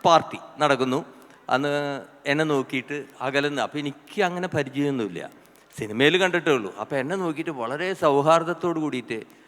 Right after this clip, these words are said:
മനസ്സ് തുറന്ന് ചിരിച്ചു. ആ ഫേസ് ഓർമ്മയുണ്ടോയെന്ന് എനിക്ക് അറിഞ്ഞൂടാ. ഭരതേട്ടൻ എൻ്റെ ഒപ്പം നിൽക്കുന്നുണ്ട്. ആ ചിരി ഇന്ന് ഇതുവരേക്കും ഈ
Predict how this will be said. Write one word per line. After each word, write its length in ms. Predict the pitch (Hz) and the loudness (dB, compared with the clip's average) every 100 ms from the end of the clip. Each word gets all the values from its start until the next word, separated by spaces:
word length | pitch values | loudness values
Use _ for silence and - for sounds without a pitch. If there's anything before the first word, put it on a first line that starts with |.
| _ _ _ _ _ _ _ 117 | _ _ _ _ _ _ _ 0
മനസ്സ് 280 | 123 151 160 160 | 0 0 -2 -2
തുറന്ന് 280 | 135 127 139 - - - _ - | -4 -6 -12 -16 -20 -20 _ -4
ചിരിച്ചു. 440 | 165 160 156 - 117 - - - - 110 175 | -2 -2 -4 -10 -12 -16 -20 -20 -6 2 4
ആ 20 | 247 - - - | 4 2 -6 0
ഫേസ് 500 | 170 208 - 196 147 202 - - - 170 | 0 0 -2 2 2 0 -4 -12 -2 2
ഓർമ്മയുണ്ടോയെന്ന് 520 | 170 196 233 208 220 202 | 4 4 2 4 4 4
എനിക്ക് 160 | 190 190 | 6 4
അറിഞ്ഞൂടാ. 260 | 165 165 156 | 6 4 6
ഭരതേട്ടൻ 340 | 156 160 180 196 | 6 6 4 4
എൻ്റെ 100 | 185 175 | 4 4
ഒപ്പം 140 | 156 156 | 4 2
നിൽക്കുന്നുണ്ട്. 420 | 135 123 117 101 - - - - _ _ _ - | 2 0 -2 -4 -8 -18 -20 -20 _ _ _ 4
ആ 20 | 208 - | 6 4
ചിരി 260 | 185 160 160 - - | -2 -2 -4 -8 -6
ഇന്ന് 180 | 139 143 143 | -2 -2 0
ഇതുവരേക്കും 400 | 143 139 127 | 2 0 0
ഈ 20 | 135 | -2